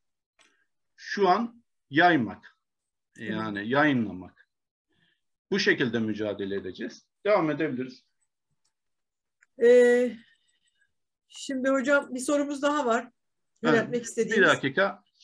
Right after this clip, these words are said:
Speaker 1: Az evvel demiştim ya size,
Speaker 2: Hı.
Speaker 1: e, T R, yani, yani ünsüzler.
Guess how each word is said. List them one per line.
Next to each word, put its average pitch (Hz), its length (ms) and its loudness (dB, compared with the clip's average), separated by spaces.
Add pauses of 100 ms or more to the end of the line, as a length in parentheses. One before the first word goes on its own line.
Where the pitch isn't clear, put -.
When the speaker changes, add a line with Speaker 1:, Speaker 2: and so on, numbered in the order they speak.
(160)
Speaker 1:
Az 165 240 2
evvel 190 300 6
demiştim 196 480 -2
ya 135 100 2
size, 131 480 -2
Speaker 2:
Hı. 247 80 -10
Speaker 1:
e, 127 420 -2 (240)
T 147 340 4
R, 139 380 2 (240)
yani, 110 400 -8
yani 127 460 -4 (280)
ünsüzler. 139 760 -4